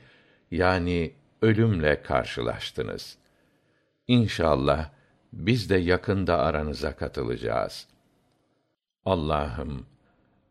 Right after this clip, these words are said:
Bakî'ül Gargat mezarlığında yatanları bağışla." Hadis beş yüz seksen üç.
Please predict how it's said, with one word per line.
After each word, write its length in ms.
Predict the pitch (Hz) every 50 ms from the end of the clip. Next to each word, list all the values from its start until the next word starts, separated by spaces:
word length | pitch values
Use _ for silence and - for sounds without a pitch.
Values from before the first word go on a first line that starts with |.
| _ _ -
Bakî'ül 760 | 92 90 98 101 - - 127 127 117 98 90 87 80 78 69
Gargat 560 | 82 90 87 85 76 76 90 98 98 - -
mezarlığında 840 | 90 80 80 71 87 85 82 78 76 82 82 80 78 76 69 76 80
yatanları 840 | 78 69 71 71 - 78 71 73 69 60 65 65 65 64 62 58 62
bağışla." 800 | 73 71 64 62 60 53 - - - - 62 55 - - - _ _ _ _ _ _ _ _ _ _ _ _ _ _ _ _ _ _ _
Hadis 600 | - 110 107 104 113 113 113 - - - - - _ -
beş 320 | 90 101 110 107 - -
yüz 140 | 104 85 -
seksen 420 | - 82 76 69 - - 76 64 58
üç. 340 | 60 - - - - -